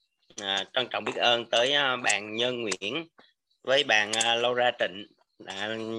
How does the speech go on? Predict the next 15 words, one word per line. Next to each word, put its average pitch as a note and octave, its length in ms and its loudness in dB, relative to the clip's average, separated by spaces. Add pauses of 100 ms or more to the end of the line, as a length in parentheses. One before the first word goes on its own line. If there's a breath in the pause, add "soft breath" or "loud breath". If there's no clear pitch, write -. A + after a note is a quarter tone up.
(100)
là, G2+ 480 0 (1200)
à, G2 280 -2
nhân A#2 260 0
mạch A2 140 -2 (560)
đã G2+ 60 -8
giới A#2+ 160 0
thiệu G2 280 0
cho G#2 60 0
em, G#2+ 280 -2 (340)
à, G#2 120 -2
với G2 140 -8
lớp A#2 180 -4
học - 200 -16
này F#2 200 -4
ạ. F2 80 -2